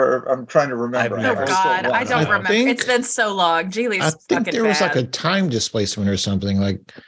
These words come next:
Speaker 4: where she was, like, his adult daughter, but, like, in a, like, I don't know. It's weird.
Speaker 3: Mm-hmm.
Speaker 4: I don't know.
Speaker 1: Hmm.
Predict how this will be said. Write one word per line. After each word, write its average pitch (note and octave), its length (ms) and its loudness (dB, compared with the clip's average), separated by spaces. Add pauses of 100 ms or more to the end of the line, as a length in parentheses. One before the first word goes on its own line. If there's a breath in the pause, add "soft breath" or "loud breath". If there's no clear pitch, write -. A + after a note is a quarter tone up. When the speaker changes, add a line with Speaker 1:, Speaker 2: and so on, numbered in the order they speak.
(760 loud breath)
Speaker 4:
where A2+ 440 4
she - 200 0
was, B2 160 4
like, A2+ 160 4
his G#2+ 200 2
adult G#2 340 0
daughter, G#2 300 2
but, F#2+ 80 0
like, F#2+ 160 -2
in G2 60 -2
a, G2 180 0
like, G2 180 -4 (240)
I A#2 100 4
don't F2+ 100 2
know. D#2+ 200 -6
It's G2 160 2
weird. E2+ 280 -2 (520)
Speaker 3:
Mm-hmm. F3+ 360 -6
Speaker 4:
I A2+ 120 2
don't G2 220 -2
know. F2 240 -6 (400)
Speaker 1:
Hmm. D3 240 2